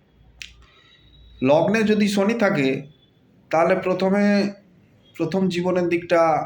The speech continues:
একটু কষ্ট গেলেও তারপরে জীবনে কিন্তু সে আস্তে আস্তে ধীরে ধীরে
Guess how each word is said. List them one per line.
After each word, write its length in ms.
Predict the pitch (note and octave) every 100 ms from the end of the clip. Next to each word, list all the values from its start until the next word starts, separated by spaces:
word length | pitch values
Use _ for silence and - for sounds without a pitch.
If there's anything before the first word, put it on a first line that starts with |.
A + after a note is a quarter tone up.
| - - _ -
একটু 200 | C3 C#3+
কষ্ট 260 | C3+ C3+ - D3+
গেলেও 280 | D3+ B2+ G#2+ G2 - _ _ _
তারপরে 440 | C3+ C#3+ C3 C3+ C#3 B2
জীবনে 300 | B2+ C#3+ C#3+ C3
কিন্তু 200 | C#3+ C#3
সে 160 | B2+ C3+
আস্তে 240 | A#2 A#2 C3
আস্তে 180 | B2+ B2+
ধীরে 180 | A2+ A#2
ধীরে 160 | A#2+